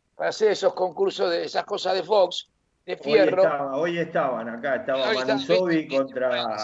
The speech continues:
Speaker 1: sí. Bueno, esa bicicleta en el medio del comedor y mi perrito iba derecho a comérsela. Yo por agarrarla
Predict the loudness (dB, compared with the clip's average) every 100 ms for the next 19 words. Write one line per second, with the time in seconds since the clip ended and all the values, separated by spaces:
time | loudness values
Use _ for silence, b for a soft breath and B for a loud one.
0 | -8 -10 -12 _ -8 -6 -6 -10 _ _
1 | _ -2 2 4 2 2 4 4 0 0
2 | -2 -2 -2 0 -2 -2 -4 -2 0 0
3 | 0 0 -2 -2 -2 -4 -4 0 0 0
4 | _ _ _ 0 4 4 4 4 4 4
5 | 4 4 2